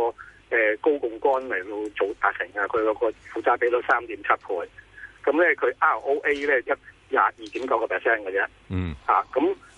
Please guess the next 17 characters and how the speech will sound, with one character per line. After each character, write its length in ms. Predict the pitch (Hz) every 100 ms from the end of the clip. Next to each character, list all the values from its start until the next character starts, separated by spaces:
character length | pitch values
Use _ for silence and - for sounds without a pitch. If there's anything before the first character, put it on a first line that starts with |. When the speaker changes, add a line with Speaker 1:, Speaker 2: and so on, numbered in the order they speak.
| - -
Speaker 1:
係 100 | 123
啦， 160 | 123 -
咁 140 | 143
我 260 | 196 160 143
唔 100 | 110
知 240 | 127 165 151
我 460 | - - - 127 - -
係 180 | 147 117
咪 100 | 113
睇 180 | 127 151
呢 60 |
盤 200 | 156 95
生 180 | 143 135
意 100 | 123
好 80 | 110 120 110
似 140 | 120 - -
睇， 220 | 113